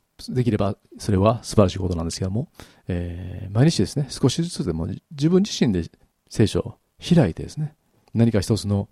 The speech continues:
興味を持ってというかな、確認をするために御言葉を開いて学ぶと。で、開く時に、開く前にですね、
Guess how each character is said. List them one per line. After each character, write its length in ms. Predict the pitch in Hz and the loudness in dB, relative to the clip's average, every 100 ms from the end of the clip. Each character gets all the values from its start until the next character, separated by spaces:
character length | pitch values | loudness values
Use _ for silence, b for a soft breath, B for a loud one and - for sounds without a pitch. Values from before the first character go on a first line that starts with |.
| _ B B B B B _ _ _ _ _ _ | _ B B B B B _ _ _ _ _ _
興 220 | - 139 110 | 6 8 8
味 100 | 95 | 4
を 60 | |
持 80 | 87 | -2
っ 40 | |
て 160 | - 90 | -2 -2
と 240 | - - | -4 -8
い 40 | 82 | -6
う 20 | |
か 80 | 87 | -6
な、 160 | 143 - | -8 -6
確 240 | 123 117 | -2 2
認 200 | 117 110 | 4 4
を 100 | 98 98 - b b b b | 2 -2 -10 b b b b
す 140 | - 110 | -6 -4
る 80 | 98 | 0
た 120 | 104 | 0
め 80 | 104 | 2
に 200 | 160 139 _ | 0 -2 _
御 60 | 95 | -2
言 240 | 95 90 | -2 -2
葉 60 | 90 | -4
を 120 | 95 | -4
開 260 | 87 98 87 | -2 0 0
い 40 | |
て 260 | - 139 143 _ _ _ b b b b b b b _ b b b _ _ _ - | 2 0 0 _ _ _ b b b b b b b _ b b b _ _ _ -2
学 300 | 87 80 80 | -2 -2 -8
ぶ 60 | |
と。 120 | - - _ _ _ _ _ _ _ _ _ _ _ - - - - - _ | -14 -18 _ _ _ _ _ _ _ _ _ _ _ -20 -20 -20 -20 -20 _
で、 240 | 127 123 | 2 2
開 400 | - - - 185 | 0 -2 4 4
く 60 | 185 | 4
時 200 | 190 139 | 0 0
に、 200 | 92 - | -4 -4
開 180 | - 160 | -2 -2
く 100 | 135 | 0
前 200 | 170 135 | 0 0
に 80 | 87 | -4
で 60 | |
す 80 | - | -10
ね、 140 | 170 | -12